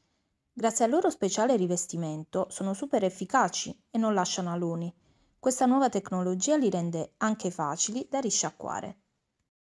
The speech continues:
Adesso quindi non ci resta che provare questi panni microfibra Spontex. Questa è la mia cucina. In realtà può sembrare perfettamente pulita, ma continuandola ad usare comunque si possono creare delle imperfezioni, come il calcare dovuto dall'acqua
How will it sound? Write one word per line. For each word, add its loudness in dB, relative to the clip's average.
Adesso 0
quindi -4
non 4
ci 0
resta 0
che -2
provare -2
questi -2
panni 0
microfibra 0
Spontex. -6
Questa -2
è 4
la 2
mia 0
cucina. 0
In 0
realtà 4
può 0
sembrare 2
perfettamente 0
pulita, -2
ma 0
continuandola 2
ad 0
usare 2
comunque 2
si -2
possono 0
creare 2
delle 2
imperfezioni, -2
come -4
il -8
calcare 2
dovuto -2
dall'acqua 4